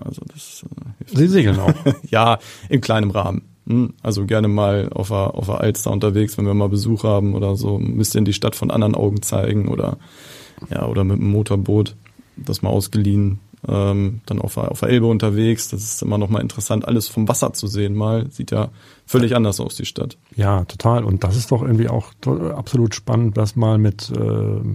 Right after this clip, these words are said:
Speaker 2: mit Besuch zu machen, ne? Also
Speaker 1: Richtig.
Speaker 2: dann, dann zeigt man den Hafen oder die Stadt noch mal ganz anders.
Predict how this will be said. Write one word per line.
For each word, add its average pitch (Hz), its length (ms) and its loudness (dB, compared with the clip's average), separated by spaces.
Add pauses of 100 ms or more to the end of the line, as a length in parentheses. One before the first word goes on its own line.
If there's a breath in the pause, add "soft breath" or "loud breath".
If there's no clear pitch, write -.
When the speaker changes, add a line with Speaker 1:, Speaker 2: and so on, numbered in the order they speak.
(180)
Speaker 2:
mit 107 180 -2
Besuch 127 240 2
zu - 140 -4
machen, 85 200 0
ne? 147 180 2 (120)
Also 147 200 4
Speaker 1:
Richtig. 101 200 4
Speaker 2:
dann, 120 320 -6
dann 127 200 -8
zeigt 110 260 0
man 110 120 4
den 95 200 2
Hafen 110 320 2
oder 104 120 2
die 95 120 -2
Stadt 104 280 0 (500 loud breath)
noch 107 100 2
mal 104 180 4
ganz 107 220 2
anders. 98 420 -4